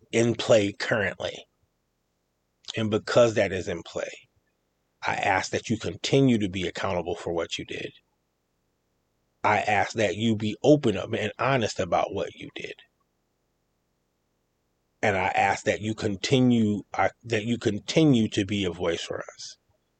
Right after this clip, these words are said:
Use this instance to teach us and, and to show young trans people exactly what we're dealing with out here when it comes to the objectification of our bodies at every,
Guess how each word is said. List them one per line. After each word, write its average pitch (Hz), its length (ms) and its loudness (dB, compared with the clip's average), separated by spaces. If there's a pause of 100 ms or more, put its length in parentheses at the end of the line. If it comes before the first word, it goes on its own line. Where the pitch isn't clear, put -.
(800)
Use 139 420 6
this 123 200 2
instance - 840 -6 (800)
to 117 140 0
teach - 420 0
us - 380 -2 (600)
and, 110 180 -6
and 110 160 -2
to 104 80 -4
show 131 440 6
young 113 340 4
trans 98 380 -4
people - 460 -10 (720)
exactly 110 720 2
what 101 320 2
we're 104 160 2
dealing 90 400 -2
with 78 180 -4
out 78 200 -4
here 85 240 -4
when 90 160 -6
it - 140 -10
comes 107 280 -2
to 110 100 -6
the 104 160 -2
objectification 107 1000 -4
of 82 100 -4
our 92 160 2
bodies - 500 -2
at 78 140 -12
every, 90 280 -6